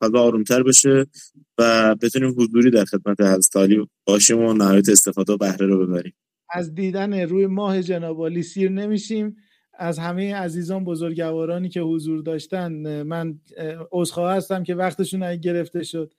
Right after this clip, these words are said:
Speaker 2: انشالله هر چی که خور-، اه، گفتیم و خواندیم و نوشتیم و اینا در راه رضای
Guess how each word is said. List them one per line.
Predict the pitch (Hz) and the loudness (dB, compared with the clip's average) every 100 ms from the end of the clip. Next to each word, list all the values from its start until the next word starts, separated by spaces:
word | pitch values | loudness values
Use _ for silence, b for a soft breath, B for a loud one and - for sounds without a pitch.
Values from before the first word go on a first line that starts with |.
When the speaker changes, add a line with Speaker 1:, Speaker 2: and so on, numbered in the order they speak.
| _ _ _ _ | _ _ _ _
Speaker 2:
انشالله | 170 165 160 175 170 | -8 -6 -2 0 0
هر | 180 | 0
چی | 175 180 | -2 -6
که | 160 | -8
خور-، | - 165 160 165 | -6 -4 -4 -6
اه، | 160 156 151 - - 147 175 151 | -6 -4 -6 -10 -18 -14 -10 -8
گفتیم | 156 185 - 175 160 | -2 -2 -2 -6 -4
و | 156 139 - _ _ | -4 -6 -10 _ _
خواندیم | - 180 190 185 175 165 | -10 -4 0 0 -2 -4
و | 160 147 | -4 -4
نوشتیم | 151 156 180 175 175 160 | -4 -2 -4 -4 -8 -8
و | 156 | -6
اینا | 156 170 | -6 -6
در | 165 156 | -4 -4
راه | 151 170 | 0 0
رضای | 160 156 143 160 160 151 | 0 -2 -2 -2 -2 -2